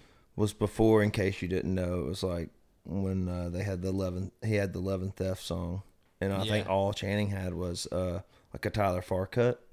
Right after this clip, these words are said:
Speaker 2: Yeah.
Speaker 1: And, uh, I, I played Riley's after party at Zydeco. He played at Iron City.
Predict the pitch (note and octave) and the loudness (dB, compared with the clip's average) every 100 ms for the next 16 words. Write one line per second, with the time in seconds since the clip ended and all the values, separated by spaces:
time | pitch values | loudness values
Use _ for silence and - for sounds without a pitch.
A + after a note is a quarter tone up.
0 | - G#2+ G2+ G2 - - - - F2+ F#2 | -10 -6 -6 -8 -16 -20 -20 -6 -2 0
1 | F#2+ F#2+ F2+ - G#2 G2 - - - G2 | -2 -2 -4 -2 -2 -2 -6 -16 -2 -2
2 | - A2 G#2 F#2+ D#2+ - F#2+ F#2+ F2+ - | 2 2 4 2 -4 -4 -2 -2 -2 -4
3 | F#2+ G#2+ - F2+ D#2 E2 - F2 E2+ F2 | -2 -2 0 0 0 -2 -4 -6 -4 -6
4 | - D2 D2 G2 - - - F#2 F#2 G#2 | -4 -4 -4 -8 -12 -20 -10 -6 -4 -4
5 | F#2+ F2 F#2 F2+ F2+ F2 F#2+ F2+ | -4 -6 -6 -6 -6 -4 -2 -4